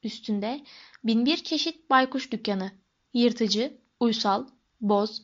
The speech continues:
kahverengi, kar beyazı baykuşlar yazan karanlık bir dükkandan belli belirsiz baykuş ötüşleri geliyordu.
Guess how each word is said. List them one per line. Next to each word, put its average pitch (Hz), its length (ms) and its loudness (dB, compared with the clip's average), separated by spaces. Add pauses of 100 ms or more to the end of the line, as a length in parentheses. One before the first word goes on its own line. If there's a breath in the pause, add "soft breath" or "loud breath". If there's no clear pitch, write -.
(280)
kahverengi, 226 800 2 (160)
kar 247 260 6
beyazı 214 300 2
baykuşlar 214 760 0 (880)
yazan 202 300 -2
karanlık 220 420 -4
bir 240 60 -10
dükkandan 240 560 -2
belli 226 240 0
belirsiz 247 420 -4
baykuş 240 340 0
ötüşleri 202 400 -8
geliyordu. 190 460 -8